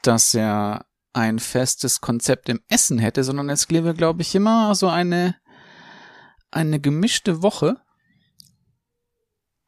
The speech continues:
in seinem Lokal. Das kann alles sein. Das kann auch hier, das kann mal vegan sein, das kann auch mal Fleisch sein, das kann mal Fisch sein.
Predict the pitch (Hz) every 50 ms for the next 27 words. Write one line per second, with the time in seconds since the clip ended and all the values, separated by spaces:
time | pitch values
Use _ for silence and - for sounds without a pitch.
0 | _ _ _ _ _ _ _ _ _ _ _ _ _ _ _ _ _ _ _ _
1 | _ _ - _ _ - 151 147 131 123 117 120 127 131 135 139 139 - - 147
2 | 135 135 143 185 247 - _ _ _ _ _ _ _ _ _ _ _ _ _ _
3 | _ _ _ _ _ _ _ _ _ _ _ _ _ _ _ _ _ _ _ _
4 | _ _ _ _ _ _ _ _ _ _ _ _ _ _ _ _ _ - - -
5 | - - - - - - _ _ _ _ _ _ _ _ _ _ _ _ - -
6 | _ _ - 117 113 - - - 131 131 - - 131 151 180 175 - - 113 110
7 | 104 - - - 139 139 135 - 117 127 - - - 147 143 143 143 135 123 -
8 | - - 147 143 135 127 131 131 131 127 - 143 139 156 180 180 175 175 175 180
9 | 165 143 - - - 156 143 120 117 127 - 147 139 123 123 - - 143 143 170
10 | - - - 180 170 151 147 - - 151 143 135 123 120 135 - - 180 - -
11 | - 202 - - 190